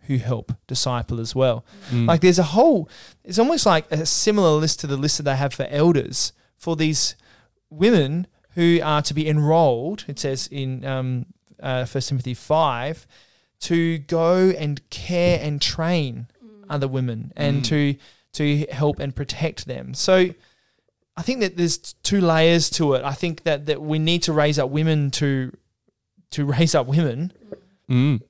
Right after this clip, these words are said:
Speaker 1: to understand them, disciple them, and care for them. But then also men need to play a role in that as well. So that's not to say you,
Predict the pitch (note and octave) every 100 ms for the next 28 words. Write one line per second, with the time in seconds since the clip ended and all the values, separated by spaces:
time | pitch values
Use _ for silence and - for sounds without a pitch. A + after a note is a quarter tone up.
0 | _ E3+ D3+ - - D3+ - D#3 D3+ D3+
1 | D3 C#3 D3 C#3 D3 C#3 C3+ E3 D#3 C3+
2 | F#3+ D4+ D4+ A3+ G#3+ B3 G3 D#3 E3+ E3
3 | D#3+ D#3 C#3 C3+ C3+ C3 C3 C3 B2+ C3
4 | D3 C3 A#2+ D#3 D3+ G3 G3 G#3+ E3+ D#3
5 | E3+ D#3